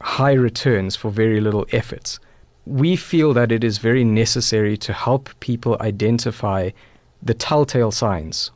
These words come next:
of what a scam looks like, especially in the crypto industry, because there are certain narratives that are talked about. There are certain telltale signs that, that are very particular to crypto. And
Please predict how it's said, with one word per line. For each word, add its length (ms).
of 160
what 160
a 40
scam 400
looks 240
like, 240
especially 480
in 60
the 60
crypto 260
industry, 400
because 360
there 160
are 160
certain 500
narratives 720
that 140
are 80
talked 320
about. 240
There 120
are 80
certain 340
telltale 480
signs 500
that, 180
that 140
are 120
very 280
particular 480
to 120
crypto. 360
And 400